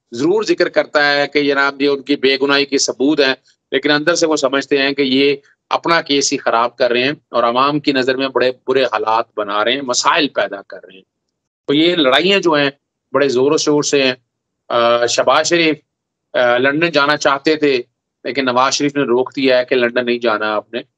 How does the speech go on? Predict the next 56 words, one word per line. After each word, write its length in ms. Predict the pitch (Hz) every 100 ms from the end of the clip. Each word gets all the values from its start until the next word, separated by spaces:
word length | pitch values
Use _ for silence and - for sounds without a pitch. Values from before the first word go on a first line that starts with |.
| _ _ _ _
और 160 | 120 117
उसके 220 | 117 135
लिए, 360 | 123 127 120 - _ _ _ 123
अ, 100 | 117 -
हालात 400 | 107 113 113 131
ऐसे 260 | 139 123 143
हैं 100 | 135
कि 60 |
आप 220 | 131 127 123
यहीं 200 | 135 147
रहो। 280 | 135 - _ _ _ _ _ -
अ, 160 | 113
लेकिन 240 | 117 127 135
शहबाज 340 | 131 117 135
शरीफ 180 | 143 151
एक 100 | 143
दफा 160 | 143 143
बड़ा 180 | 135
वाज़ेह 280 | 131 127 143
तौर 200 | 151 131
पर 140 | 123 117
आना 240 | 117 131
चाहते 360 | 131 123 - 127
हैं 80 |
और 100 | 123
क्लियर 280 | 120 143 156
करना 300 | 143 127 123
चाहते 340 | 120 113 - 117
हैं 180 | 117 - _ _ _ _ -
कि 60 |
ये 260 | 123 131 143
जो 140 | 143
हालात 360 | 120 110 117 120
हैं 80 | 135
इस 200 | 131 -
तरह 100 | 127
से 140 | 135
मामलात 420 | 123 117 120 120 120
नहीं 140 | 139
चल 140 | 139
सकेंगे। 580 | 120 - 120 120 120 123 - _ _ _ _ 117
झूठ 280 | 156 196 196
कब 160 | 196 190
तक 100 | 175
चलाएंगे? 520 | - 131 113 113 107 101 _ _ _
अच्छा, 140 | 127
ये 200 | 151 196
बात 240 | 202 170 151
भी 80 | 151
मैं, 140 | 147
जो 100 | 139
मेरे 100 | 135
तक 120 | 135 139
इतला 260 | 135 143 147
आई 160 | 135
है 240 | 131 151